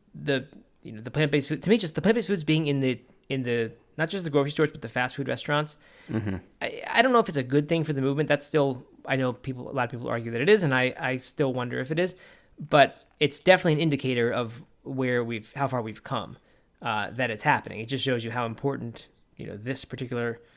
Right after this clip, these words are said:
Speaker 1: audience of customers, of buyers, is to those restaurants, that they're willing to put these items on their menu and advertise them prominently.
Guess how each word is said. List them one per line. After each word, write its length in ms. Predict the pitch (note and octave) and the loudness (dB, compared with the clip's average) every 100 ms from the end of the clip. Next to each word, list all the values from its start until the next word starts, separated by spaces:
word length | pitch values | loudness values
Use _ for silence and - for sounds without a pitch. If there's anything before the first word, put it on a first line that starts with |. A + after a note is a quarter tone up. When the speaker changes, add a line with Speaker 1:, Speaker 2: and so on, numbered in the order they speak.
| _ _ _ _ _ | _ _ _ _ _
Speaker 1:
audience 420 | D3 C#3 A#2+ C3 | 0 2 -2 -4
of 300 | C3 A#2 - | -8 -8 -14
customers, 400 | - - - A2+ | -6 -6 -6 -8
of 160 | A#2 G#2+ | -8 -6
buyers, 480 | A#2 C3+ A2+ B2 - _ _ _ _ - | 0 2 0 -4 -14 _ _ _ _ -2
is 340 | D3 C3 A#2+ | 0 0 -6
to 240 | - B2 A#2 | -8 -8 -4
those 240 | A2+ A2+ | -6 -2
restaurants, 520 | D3 - A#2+ A2 C3 - _ _ _ _ | -2 -2 -4 -6 -8 -20 _ _ _ _
that 200 | B2+ A#2+ | -8 -6
they're 80 | A#2+ | -4
willing 160 | A#2+ | -6
to 60 | A2+ | -8
put 220 | - B2 | -8 -8
these 140 | B2+ A#2 | -6 -4
items 240 | A2+ A#2 | -6 -6
on 60 | A#2 | -6
their 80 | D3 | -2
menu 220 | G#3 A3 | 2 2
and 120 | C3+ | 4
advertise 440 | B2 B2+ C3 A#2+ | 0 -2 -6 -6
them 80 | A#2 | -6
prominently. 640 | A2 C#3 C#3+ C#3+ C3+ C3 | -4 -4 -2 -4 -6 -8